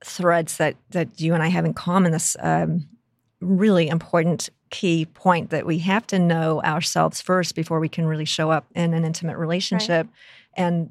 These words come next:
Speaker 1: know ourselves, you know, psychologically as well as physically. And this book, by the way, again, called The Invitation, has the most beautiful illustrations. I'm just in love with them. I want to frame them all.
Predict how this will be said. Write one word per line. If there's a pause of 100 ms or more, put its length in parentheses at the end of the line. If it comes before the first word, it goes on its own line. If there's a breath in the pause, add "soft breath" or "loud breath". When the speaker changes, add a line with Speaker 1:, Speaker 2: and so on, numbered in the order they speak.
Speaker 1:
know (320)
ourselves, (340)
you
know,
psychologically
as
well
as
physically. (240 loud breath)
And
this
book, (100)
by
the
way,
again,
called
The
Invitation,
has
the
most
beautiful
illustrations.
I'm
just
in
love
with
them.
I
want
to
frame
them
all.